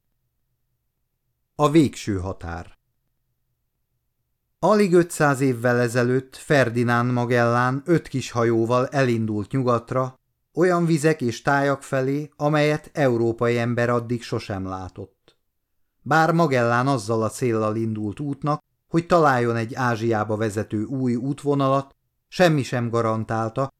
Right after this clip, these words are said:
hogy utazása sikerrel jár. Senki sem tudta, hogy egy hajó képes-e eljutni az Atlanti-óceántól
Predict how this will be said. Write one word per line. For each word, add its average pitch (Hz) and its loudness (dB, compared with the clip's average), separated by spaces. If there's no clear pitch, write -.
hogy 131 -6
utazása 135 -4
sikerrel 92 -10
jár. 95 -12
Senki 170 -2
sem 135 -2
tudta, 131 -6
hogy 123 -2
egy 113 -2
hajó 131 0
képes-e 135 -2
eljutni 123 -2
az 110 -4
Atlanti-óceántól 120 -4